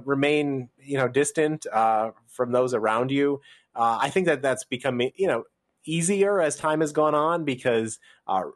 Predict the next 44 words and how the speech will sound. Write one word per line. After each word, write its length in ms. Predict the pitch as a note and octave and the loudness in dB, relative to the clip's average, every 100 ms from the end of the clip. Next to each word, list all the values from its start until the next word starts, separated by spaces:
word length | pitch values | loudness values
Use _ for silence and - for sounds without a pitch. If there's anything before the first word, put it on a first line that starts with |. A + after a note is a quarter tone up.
| _ - - G#2+ A2+ _ | _ -20 -20 -20 -20 _
whether 280 | A#2+ B2 A2+ | 0 2 0
it's 140 | A2+ | 0
restaurants 640 | C3 C3+ - C#3+ C3+ C3 | 0 0 0 2 2 0
or 80 | A#2 | -2
grocery 380 | G2+ C3 C3 C3+ | 0 0 0 -6
<laughs> 20 | |
stores 560 | - C#3 C3+ C#3 C3+ C3 | -4 0 2 2 0 0
or, 280 | A2+ G#2+ A2 | -2 -2 -2
or, 160 | A#2 - | -4 -2
or 120 | A#2 | -4
you 160 | A#2+ C3 | -2 0
name 300 | C3 C#3 C#3 | 2 2 2
it, 220 | C3 C3 A2+ | 0 -2 0
uh, 260 | A#2 A2+ A#2 _ | 0 0 -4 _
you 120 | D#3 E3 | -4 0
know, 100 | A#2+ | 2
they've 240 | A#2+ A#2+ | 0 0
put 140 | D3+ C#3+ | 0 0
in 100 | B2+ | -2
place 460 | - B2+ B2+ C3 - _ B2+ | 0 2 2 -2 -10 _ -6
those 140 | A2 | -6
stickers 400 | - C3 C#3 C3+ | -4 -6 -4 -4
<laughs> 60 | - | -4
on 100 | C3+ | -4
the 60 | |
floor. 300 | B2+ C3 C3 | -2 2 2
Churches, 680 | B2+ - D3+ E3 D#3+ A2 G#2 - - - - | 2 0 0 0 0 0 -2 -12 -20 -20 -4
uh, 40 | B2 B2 | -2 0
I've 80 | B2 | 0
been 100 | B2+ | 2
to, 220 | B2 B2 | 0 0
you 100 | D3 | 0
know, 140 | B2 A2+ | 0 0
a 60 | G#2+ A#2 - | -4 -14 -8
church 280 | - C#3+ C#3 | -2 0 0
recently, 640 | C3+ C3 D3 B2 B2+ C3 | -4 -2 -2 0 0 0
um, 360 | B2+ A#2 A2+ A2+ | 0 0 0 0
and, 480 | A#2 A#2 A#2 A2+ A#2+ | -2 0 2 0 0
uh, 220 | A2+ A2 | 0 0
you 100 | C3+ | 0
know, 460 | B2+ A2 G#2 G#2 G#2+ _ _ B2 | -2 -2 -6 -14 -20 _ _ _
the 80 | A2 | -14
pews 380 | - C#3 C#3 C3 | -2 0 0 2
were, 360 | B2 A#2+ A2+ | 2 2 0